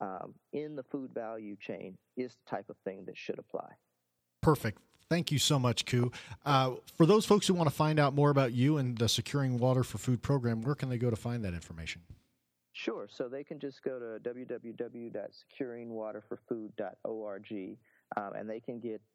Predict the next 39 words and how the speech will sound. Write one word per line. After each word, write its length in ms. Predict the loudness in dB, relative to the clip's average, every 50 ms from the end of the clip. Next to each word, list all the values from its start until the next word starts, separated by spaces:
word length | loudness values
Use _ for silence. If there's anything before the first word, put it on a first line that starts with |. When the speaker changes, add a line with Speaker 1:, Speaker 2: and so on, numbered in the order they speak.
| _ _ _ _ _ _
Speaker 1:
both 180 | -8 -8 -6 -10
innovation 560 | -12 -10 -10 -10 -10 -10 -10 -12 -12 -10 -10
on, 300 | -8 -10 -10 -10 -12 -14 -20 _ _ _ _ _ _ -8
uh, 120 | -8 -8 -8 -10 -12 -10 -10
information, 520 | -10 -8 -10 -10 -10 -10 -12 -12 -12 -16
excuse 280 | -14 -10 -10 -10 -8 -8
me, 120 | -10 -10
on 240 | -8 -8 -10 -10 -10 -10
each 220 | -10 -10 -10 -10
of 80 | -10 -10
the 80 | -10 -10 -10 -10
three 200 | -10 -10 -8 -8
rounds, 360 | -10 -10 -8 -10 -10 -10 -12
as 120 | -12 -10 -8
well 320 | -8 -8 -8 -8 -10 -10
as 100 | -10 -10 -12 _ _ _ _ _ _ -8
more 200 | -8 -6 -6 -8
information 540 | -10 -10 -10 -10 -8 -8 -10 -10 -10 -10 -10
on 40 | -8 -8
each 220 | -10 -10 -8 -8 -8
of 120 | -8 -6
the 80 | -8 -8
round 320 | -6 -6 -6 -8 -8 -10
one 160 | -10 -10 -10 -10
innovators 640 | -8 -8 -8 -8 -8 -8 -8 -8 -8 -10 -10 -12 -10 -8
and 240 | -8 -8 -8 -8
the 160 | -8 -8 -8 -8 -8
round 280 | -8 -8 -8 -8 -10 -10
two 100 | -8 -8
Desal 420 | -8 -8 -8 -8 -8 -8 -8 -8
Prize 280 | -8 -8 -8 -8 -10 -12
innovators 400 | -12 -10 -8 -8 -8 -8 -10 -10 -10
that 100 | -8 -8
I've 120 | -8 -8 -10
talked 260 | -10 -10 -10 -10 -10
about 200 | -10 -10 -10 -10
during 140 | -10 -10 -10
the 60 | -8
call. 240 | -8 -8 -8 -8